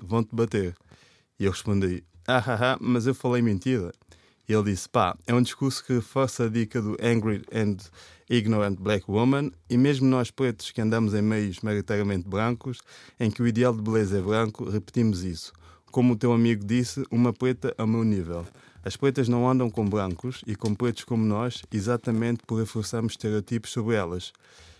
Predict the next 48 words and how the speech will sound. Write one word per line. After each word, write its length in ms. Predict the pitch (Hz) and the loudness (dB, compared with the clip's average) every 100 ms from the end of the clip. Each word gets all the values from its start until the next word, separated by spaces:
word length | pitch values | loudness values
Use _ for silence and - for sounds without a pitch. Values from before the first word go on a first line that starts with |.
| _ | _
E 100 | 87 | 0
eu 120 | 95 | 2
disse: 360 | 107 104 - - - - | 4 2 -2 -10 -16 -18
"Tens 180 | - 90 | -8 -6
razão. 440 | 90 110 120 104 113 - - - - _ - | -2 0 2 0 -4 -12 -20 -20 -20 _ -12
A 140 | 98 | -8
cena 320 | - 135 135 | 0 4 6
dele 200 | 127 131 120 | 6 4 2
dizer 220 | 110 113 | 0 -2
preta 300 | - 120 117 | 0 0 2
ao 40 | |
meu 140 | 110 107 | 2 4
nível 320 | 110 120 135 | 4 2 0
não 160 | 135 120 | 0 0
foi 180 | 135 | -2
fixe. 460 | 117 - 85 - - _ _ _ - - | -4 -4 -6 -6 -16 _ _ _ -20 -8
Mas, 560 | 95 107 104 101 90 - | -2 0 0 -2 -6 -10
se 160 | - - | -12 -8
salientarmos 580 | 117 110 113 143 143 | -4 -2 0 0 0
a 60 | 131 | 0
diferença 500 | 120 123 117 107 - | -2 -2 -2 -2 -4
entre 180 | 104 95 | -4 -2
a 40 | |
mãe 200 | 101 117 107 | 0 0 0
preta 340 | 98 90 87 | -2 -4 -6
e 60 | 90 | -6
a 60 | |
mãe 180 | 90 92 | -4 -4
branca, 460 | 92 101 107 110 123 - - - - | -2 -2 -2 -4 -8 -10 -20 -16 -4
existe 400 | 107 107 127 - | -2 0 -4 -2
claramente 500 | 131 135 135 135 - | 0 2 2 2 2
uma 160 | 131 | 0
diferença 480 | 117 - 117 123 - | 0 -2 -2 -2 -2
entre 160 | 117 113 | -2 0
a 20 | |
mulher 280 | 110 113 110 | 2 2 0
branca 360 | 110 117 120 | 0 0 0
e 60 | 127 | 0
a 60 | 120 | 0
mulher 200 | 120 123 | 0 -2
preta. 400 | 127 104 98 95 _ - | -2 -4 -4 -10 _ -2
É 60 | |
uma 140 | 101 101 | 0 0
questão, 320 | - - 123 - | -2 -8 -8 -2
é 80 | |
uma 160 | 113 120 | 4 4
questão 320 | - - 127 | 2 -2 -2
cultural." 560 | 123 135 123 135 113 | 0 -4 -2 -2 -2